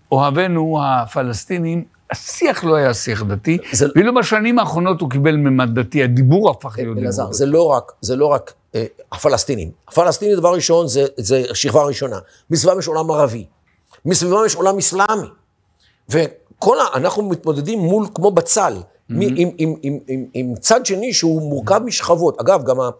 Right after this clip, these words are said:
Speaker 2: ה-, המוסלמים בתוך מדינת ישראל, התנועה האסלאמית, היא עוד רובד,
Speaker 1: נכון.
Speaker 2: הייתי אומר, עוד יותר פנימי בעניין הזה, כשלכולם יש את הנושא הדתי, הנושא הטריטוריאלי,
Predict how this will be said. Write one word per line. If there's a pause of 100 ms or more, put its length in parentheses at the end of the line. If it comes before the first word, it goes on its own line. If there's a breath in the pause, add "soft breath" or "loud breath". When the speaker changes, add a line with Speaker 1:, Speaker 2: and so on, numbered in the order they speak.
(320 soft breath)
Speaker 2:
ה-,
המוסלמים
בתוך
מדינת
ישראל,
התנועה
האסלאמית, (680)
היא
עוד
רובד, (160)
Speaker 1:
נכון.
Speaker 2:
הייתי
אומר,
עוד
יותר
פנימי (300 soft breath)
בעניין
הזה, (140)
כשלכולם
יש
את
הנושא
הדתי, (520 soft breath)
הנושא
הטריטוריאלי,